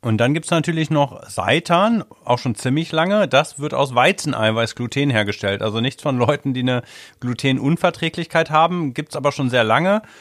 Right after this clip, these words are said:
und wurde mal von vegetarisch lebenden chinesischen Mönchen entwickelt.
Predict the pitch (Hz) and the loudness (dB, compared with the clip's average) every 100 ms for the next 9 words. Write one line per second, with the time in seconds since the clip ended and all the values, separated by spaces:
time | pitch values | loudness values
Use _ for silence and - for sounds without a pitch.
0 | - _ - 135 143 120 156 180 151 147 | -20 _ -2 0 0 0 0 2 4 4
1 | 160 - 143 151 151 147 - 123 143 147 | 2 2 0 2 0 -4 -4 -6 -6 -2
2 | 147 151 143 143 135 135 139 139 139 123 | -2 -2 -4 -4 -4 -2 -2 -2 -4 -2
3 | 135 123 135 196 - 101 101 92 92 101 | 0 4 4 2 -2 -4 -4 -6 -8 -8
4 | 87 - | -8 -12